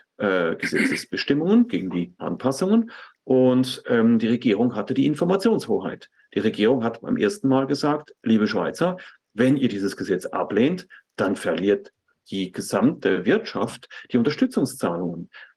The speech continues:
Und das wollte doch wohl alle nicht. Und dann hat man schön tunlichst brav, ähm, die Mehrheit, sechzig Prozent Ja gestimmt. Ähm, und, ähm, beim zweiten Mal gab es eine ähnliche Lüge,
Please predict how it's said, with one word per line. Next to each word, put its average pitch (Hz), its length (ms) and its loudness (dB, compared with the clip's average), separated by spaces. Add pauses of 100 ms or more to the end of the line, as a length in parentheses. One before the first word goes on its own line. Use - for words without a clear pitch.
Und 120 320 0
das 98 160 -2
wollte - 200 0
doch - 180 -2
wohl 80 140 -2
alle 80 160 -10
nicht. - 320 -20 (220)
Und - 220 -6
dann - 120 -8
hat - 140 -10
man 123 280 2
schön 120 440 0
tunlichst 123 480 0
brav, - 400 -10 (380)
ähm, 110 280 2
die 107 120 0
Mehrheit, 92 520 -2 (200)
sechzig - 400 -6
Prozent - 560 -2 (220)
Ja 82 180 0
gestimmt. - 460 -10 (540)
Ähm, 92 360 2 (100)
und, 110 400 2
ähm, 101 280 2
beim 101 180 0
zweiten 101 360 -2
Mal 117 380 2 (140)
gab 120 220 -2
es 135 80 -2
eine 139 220 2
ähnliche 185 320 2
Lüge, 113 460 2